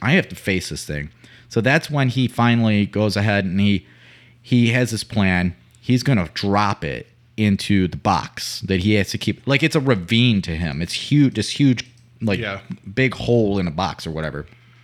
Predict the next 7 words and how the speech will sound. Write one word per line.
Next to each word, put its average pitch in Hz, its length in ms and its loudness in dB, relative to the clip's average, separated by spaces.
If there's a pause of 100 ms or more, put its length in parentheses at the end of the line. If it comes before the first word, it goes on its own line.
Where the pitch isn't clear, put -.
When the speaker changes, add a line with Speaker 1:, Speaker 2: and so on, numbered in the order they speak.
(400)
Speaker 1:
So 110 260 0 (800)
he 131 280 0
has 131 340 0
his 107 180 -2
little 117 220 2
hook - 320 -4
thing, 90 420 -2